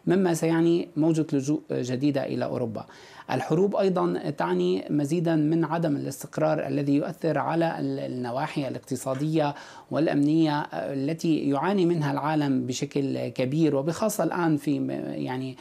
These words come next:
هناك جبهة مفتوحة في، في أوكرانيا كلفت أوروبا الكثيرين، الكثير لا تريد أن تفتح جبهة. أو-، فرنسا تحديدًا وبريطانيا أيضًا من الدول الاستعمارية التي كان لديها مستعمرات في،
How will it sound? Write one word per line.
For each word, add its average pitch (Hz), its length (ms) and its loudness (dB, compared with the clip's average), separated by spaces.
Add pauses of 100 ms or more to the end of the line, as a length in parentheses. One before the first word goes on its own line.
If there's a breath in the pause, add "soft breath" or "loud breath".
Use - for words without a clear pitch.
(320 loud breath)
هناك 160 400 0
جبهة 151 340 0
مفتوحة 143 480 -2
في، 131 240 -2
في 135 140 -2
أوكرانيا 151 540 0
كلفت 160 520 -2
أوروبا 147 320 0
الكثيرين، 156 720 2 (260 loud breath)
الكثير 143 460 0
لا 170 140 2
تريد 160 320 2
أن 131 120 -2
تفتح - 240 -10
جبهة. 113 300 -8 (440 loud breath)
أو-، 165 400 2
فرنسا 214 440 0
تحديدًا 143 580 0
وبريطانيا 180 760 2
أيضًا 139 240 0
من 135 360 2
الدول 190 480 2
الاستعمارية 160 680 0
التي 156 260 0
كان 170 260 0
لديها 156 360 0
مستعمرات 147 720 -2
في، 156 400 2